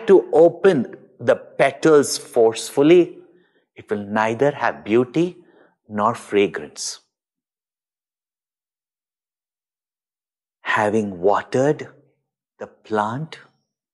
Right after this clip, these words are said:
when it has started giving the buds of the contemplative mind an inspiration,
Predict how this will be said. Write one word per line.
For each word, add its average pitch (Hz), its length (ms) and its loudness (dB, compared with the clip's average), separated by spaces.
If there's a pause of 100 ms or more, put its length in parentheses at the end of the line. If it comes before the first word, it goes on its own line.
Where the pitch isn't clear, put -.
(1700)
when 107 160 -6
it 104 140 -10
has 110 140 -8
started 113 640 -6
giving 131 540 -6 (640)
the 110 180 -6
buds - 800 -8 (640)
of - 220 -18
the 123 80 -6
contemplative 135 1200 -4 (200)
mind 92 540 -10 (1040)
an 131 220 -10
inspiration, 139 1080 2